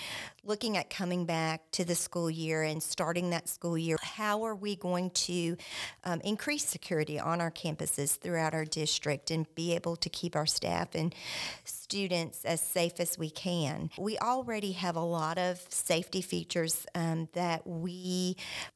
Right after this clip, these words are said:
work with in Joshua I S D or on our campuses. You know, for instance, we have,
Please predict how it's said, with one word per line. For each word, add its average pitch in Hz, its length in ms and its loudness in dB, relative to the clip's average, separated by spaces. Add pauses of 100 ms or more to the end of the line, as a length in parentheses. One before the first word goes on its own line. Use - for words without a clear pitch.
(120)
work 202 260 0
with 165 180 2
in 160 100 0
Joshua 151 360 2
I 131 60 2
S 147 160 0
D 147 180 0
or 139 100 0
on 185 160 0
our 165 100 2
campuses. 151 760 0
You 170 140 -2
know, 156 160 2
for 185 180 -4
instance, 175 720 0 (120)
we 170 260 2
have, 170 460 0